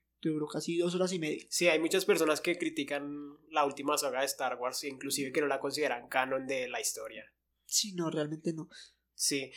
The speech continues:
Speaker 2: Eh, ¿qué viene para ti? ¿Qué está, qué, qué viene para ti? ¿Nuevos proyectos? ¿A qué, a qué le apuntas para que sigas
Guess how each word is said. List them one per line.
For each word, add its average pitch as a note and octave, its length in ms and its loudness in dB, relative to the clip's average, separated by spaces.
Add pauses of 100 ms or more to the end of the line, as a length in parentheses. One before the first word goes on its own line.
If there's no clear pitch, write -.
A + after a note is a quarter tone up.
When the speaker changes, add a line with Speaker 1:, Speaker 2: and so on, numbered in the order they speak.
(260)
Speaker 2:
Eh, D3+ 720 6
¿qué D#3+ 100 4
viene F3 200 8
para F#3+ 300 12
ti? D#3+ 360 4
¿Qué D3 120 -2
está, D3+ 760 2
qué, C#3+ 220 -8
qué C#3+ 140 0
viene D3+ 140 6
para E3 280 10
ti? D3+ 200 4
¿Nuevos C#3+ 300 4
proyectos? D3 680 2
¿A C3+ 140 -4
qué, C3+ 360 -6 (280)
a C3 120 -14
qué C#3+ 100 -6
le C#3 80 0
apuntas D3+ 840 -2 (720)
para C3 240 -4
que B2 540 -10
sigas C3+ 540 -6